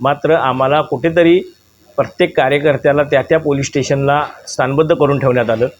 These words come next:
आमच्या महाराष्ट्र नवनिर्माण सेनेच्या कार्यकर्त्यांनी सांगली साखर कारखान्याच्या समोर मुख्यमंत्र्यांना फलक दाखवले. त्या कारणानं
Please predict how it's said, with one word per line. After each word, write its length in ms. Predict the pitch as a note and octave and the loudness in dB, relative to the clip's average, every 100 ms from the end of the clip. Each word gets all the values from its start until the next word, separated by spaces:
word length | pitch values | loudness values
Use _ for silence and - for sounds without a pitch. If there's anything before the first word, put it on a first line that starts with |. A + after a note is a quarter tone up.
| - _ _ | -20 _ _
आमच्या 260 | A#2+ A#2+ D#3 | -6 -2 0
महाराष्ट्र 420 | C3 C3+ C#3+ E3 | 0 -2 -2 -2
नवनिर्माण 440 | D3+ D3+ C#3+ D3 D3 | -2 0 0 0 0
सेनेच्या 360 | C3+ C3+ D3 | 0 2 2
कार्यकर्त्यांनी 640 | C#3 B2+ C3 C#3 B2 C3+ C#3+ | 0 -2 0 0 0 -2 -2
सांगली 340 | C3+ B2 C3 | -2 -4 -2
साखर 280 | C3+ A#2 C3 | -2 -2 0
कारखान्याच्या 500 | C3 B2 B2+ C3 B2+ | 0 0 -2 0 -2
समोर 300 | B2+ B2+ D#3 - - _ _ _ _ _ _ | -2 0 -2 -4 -18 _ _ _ _ _ _
मुख्यमंत्र्यांना 920 | B2 B2 D#3+ D3+ C#3 C#3+ C#3+ D3 D#3 - - - | -8 -2 0 0 0 0 0 0 -2 -4 -8 0
फलक 220 | E3 F3 | 2 4
दाखवले. 460 | D#3 C3 B2 B2 | 2 0 -2 0
त्या 480 | B2 - - D3+ D#3 | -2 -8 -4 0 0
कारणानं 720 | D#3+ D3 C3 C3 C3 C3+ D#3+ | 0 -2 0 -2 0 0 0